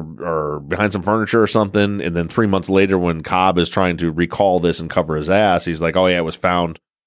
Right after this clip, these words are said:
behind the couch," because that's the way he remembers it. Maybe it was just an assumption on his part. But what, what I hadn't realized really before, eh, that I know now after going through this, is that we know that nobody talked to Urbano Medrano at that point.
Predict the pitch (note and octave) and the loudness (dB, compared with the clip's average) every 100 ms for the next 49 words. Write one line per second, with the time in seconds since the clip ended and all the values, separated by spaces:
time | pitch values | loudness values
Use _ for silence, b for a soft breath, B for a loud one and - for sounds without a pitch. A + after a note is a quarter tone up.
0 | _ F#2+ G2+ D#2 D2+ G#2+ F#2+ - E2+ D#2+ | _ -2 -2 -2 -2 0 0 0 -4 0
1 | E2+ E2 D#2+ D2+ D#2 D2+ F#2 A2 G#2+ G2+ | 0 0 -2 -2 -4 -2 0 0 2 2
2 | G2 F2 E2 D#2+ B1+ C#2 D2+ C#2+ C2+ - | 0 -2 -4 -4 -6 -8 -10 -12 -10 -2
3 | G#2 G#2 G#2+ F#2 F2 F2+ - F#2 F2+ - | -2 0 0 0 -2 -6 0 2 2 -2
4 | _ _ _ _ - G2 F#2+ G2 F2+ G#2 | _ _ _ _ -2 0 2 2 0 0
5 | G#2 G2 F#2+ A2+ A#2+ G#2+ G2 F2+ E2+ E2 | 2 2 2 0 0 2 2 2 2 2
6 | F2+ F2 D#2 - A2+ G#2 F2 E2 - E2+ | 2 0 -2 -2 2 4 4 0 -4 -4
7 | D#2 D#2 D2+ E2 D#2 D#2+ F#2+ F#2 D#2+ E2 | -2 -4 -4 -6 -6 -4 -2 -2 -2 -6
8 | D#2 D2+ - F#3+ F2 D#2+ F2 E2 F2 F2 | -6 -8 -4 -2 0 0 -2 0 0 0
9 | G2+ B2+ G#2 G2 _ _ _ _ G2+ G#2 | 2 4 4 0 _ _ _ _ -4 0
10 | D#3+ C#3 G2 F#2+ - F#2+ E2+ D#2 _ _ | 2 0 0 0 0 0 0 -2 _ _
11 | _ A2+ F2+ F2+ F2+ E2 D#2 F#2 B2+ F#2 | _ 0 2 2 0 -2 -4 0 0 -2
12 | C#2 C2 A#1 - - G1+ | -6 -10 -10 -12 -14 -16